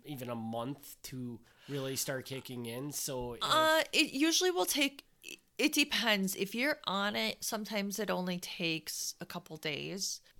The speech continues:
Speaker 2: It, it usually takes longer for it to get out of your system than in your system. So, like, for instance, like, when I'm on P M S, I will take an extra little bit ahead of time. But,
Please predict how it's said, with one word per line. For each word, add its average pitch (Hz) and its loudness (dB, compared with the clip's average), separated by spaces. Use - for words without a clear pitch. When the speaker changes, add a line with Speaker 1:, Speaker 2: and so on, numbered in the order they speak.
Speaker 2:
It, 226 -4
it 202 -2
usually 220 0
takes 214 -4
longer 156 -2
for 156 -4
it - -8
to 156 -4
get - -6
out 131 -4
of 135 -10
your - -8
system - -6
than - -8
in - -10
your - -10
system. - -8
So, 180 4
like, 156 2
for 214 0
instance, 170 0
like, 156 0
when 160 -2
I'm 156 2
on 151 0
P - -6
M 135 -6
S, 131 -4
I 143 -6
will 135 -10
take 135 -4
an 160 -6
extra 135 -8
little 147 -8
bit 131 -8
ahead 143 -10
of 131 -12
time. 151 -8
But, 143 4